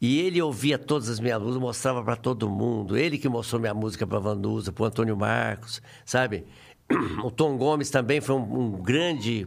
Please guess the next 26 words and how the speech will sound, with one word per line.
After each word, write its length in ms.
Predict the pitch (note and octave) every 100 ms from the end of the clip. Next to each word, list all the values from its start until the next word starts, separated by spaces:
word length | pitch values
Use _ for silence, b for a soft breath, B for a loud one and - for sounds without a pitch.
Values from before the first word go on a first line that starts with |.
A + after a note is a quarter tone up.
| -
parceiro, 760 | G#2 F#2+ - B2+ C#3+ A2 G2 - B B
meu 160 | A2 C#3
parceiro. 680 | B2+ G2+ - C3+ D3 A2 G#2 B B -
E, 600 | A#2 B2+ B2+ A#2+ A#2+ A#2
e 60 |
o 120 | A2+
Tom 220 | A2+ A#2+ A#2
Gomes 340 | C#3 C#3+ -
que 260 | - A#2+ A2
me 140 | A#2+
apresentou 480 | A2+ A#2+ A2+ A2 A#2
pro 100 | G#2
Rony 280 | F#2 A#2 G2+
Fon, 480 | - G#2+ A#2+ G#2 - b b _
sabe? 300 | G#2+ A2 -
Pra, 140 | A2
pro 140 | G#2 G#2
Rony 160 | A2
Fon 200 | G#2 A#2+
gravar 260 | A2+ G#2 G#2+
música 300 | G#2+ G#2 G#2
minha 220 | G#2 A2
também, 380 | G#2+ G2 G#2 A2+
gravou 360 | G#2+ G2+ G2 A2
música 300 | G2+ - F#2+
minha. 320 | G#2 A#2